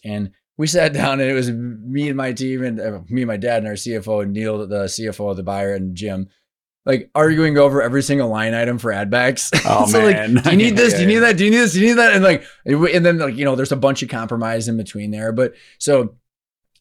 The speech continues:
Speaker 1: there's a rule of thumb, like, of, like, how much per, like, like, I don't know if it was one or one and a half times of recurring contracts that the whole industry would go on. All that's doing is getting to some normalized ebitda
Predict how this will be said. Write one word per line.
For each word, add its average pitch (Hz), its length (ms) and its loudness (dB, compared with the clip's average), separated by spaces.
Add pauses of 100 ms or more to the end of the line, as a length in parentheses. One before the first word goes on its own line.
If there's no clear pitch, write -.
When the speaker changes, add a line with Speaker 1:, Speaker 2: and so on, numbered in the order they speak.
(200)
Speaker 1:
there's 143 300 2
a 143 60 2
rule 170 300 0
of - 80 0
thumb, 123 240 -2
like, 110 180 -2
of, 98 120 -6
like, 104 180 -2
how - 220 -6
much 117 300 -4
per, 113 600 -6 (280)
like, 110 240 -4
like, 107 240 -6
I - 60 -8
don't 120 100 -4
know 113 60 -4
if 101 80 -10
it 113 60 -6
was 98 140 -10
one 98 280 -6
or 101 80 -6
one 98 180 -6
and 101 100 -8
a 98 40 -8
half 104 220 -8
times 104 340 -8
of 90 140 -10
recurring 104 440 -8
contracts 101 600 -10
that 98 300 -8
the 101 60 -6
whole 107 260 -6
industry 101 380 -8
would 107 200 -8
go 107 120 -2
on. 110 280 -6 (580)
All 165 160 -6
that's 131 260 -2
doing 113 380 -4
is 98 260 -6 (160)
getting 104 320 -2
to 104 180 -6
some 101 480 -4
normalized 98 560 -6
ebitda 98 580 -6